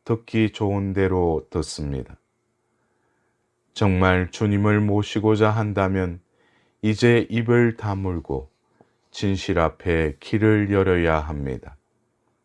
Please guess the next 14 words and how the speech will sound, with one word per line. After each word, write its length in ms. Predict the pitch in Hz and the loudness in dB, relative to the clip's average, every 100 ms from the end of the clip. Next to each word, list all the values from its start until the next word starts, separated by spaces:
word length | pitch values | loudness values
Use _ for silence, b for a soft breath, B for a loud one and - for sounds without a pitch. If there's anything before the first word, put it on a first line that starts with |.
| _ _ _ _ _ _ _ _ _ _ - | _ _ _ _ _ _ _ _ _ _ 0
돈이든 560 | 107 101 101 104 101 | 2 4 4 2 2
시간이든 880 | 104 - 104 101 101 95 101 98 92 _ _ _ _ | -2 -4 -2 0 0 0 -2 -2 -6 _ _ _ _
쓰고 400 | - - 113 120 | -8 -2 2 2
싶은 480 | 117 - - 123 117 | 0 -6 -6 -4 2
대로 400 | 113 107 107 101 | 2 4 4 2
다 240 | 104 104 | -2 -4
쓰는 400 | 98 107 98 95 | -4 -4 -4 -4
사람이 540 | 90 92 85 82 82 76 | -4 -4 -2 -2 -4 -6
있습니다. 600 | 69 - 67 62 - - _ _ _ _ _ _ _ _ _ _ _ _ _ _ _ _ | -8 -10 -10 -12 -14 -20 _ _ _ _ _ _ _ _ _ _ _ _ _ _ _ _
마시고 560 | 95 98 98 104 101 101 | 2 4 2 0 0 0
싶은 440 | - - 104 98 | -2 -6 -4 0
대로 280 | 98 95 95 | 2 2 0
다 200 | 98 95 | 0 -2
마시며 640 | 92 90 - 87 87 85 | 0 -2 -4 -6 -6 -6